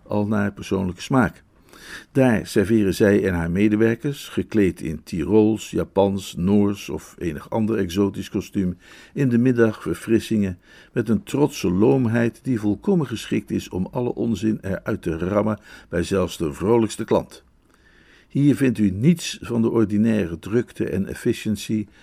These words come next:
van de rivaliserende vestigingen van Lyons en Co, noch van de vrolijke glitter en glamour van Rumpelmeyers. Deze zaakjes kennen een geheel eigen sfeer, die vooral gebaseerd is op een ontoereikende verlichting,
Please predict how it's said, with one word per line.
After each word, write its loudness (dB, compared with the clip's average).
van 2
de 6
rivaliserende 0
vestigingen -2
van -2
Lyons 0
en -4
Co, -4
noch 2
van 2
de 2
vrolijke 2
glitter 0
en -4
glamour 0
van -6
Rumpelmeyers. -4
Deze 2
zaakjes -2
kennen 2
een 2
geheel 0
eigen -4
sfeer, 0
die 2
vooral 2
gebaseerd 0
is 0
op 2
een 0
ontoereikende 2
verlichting, -4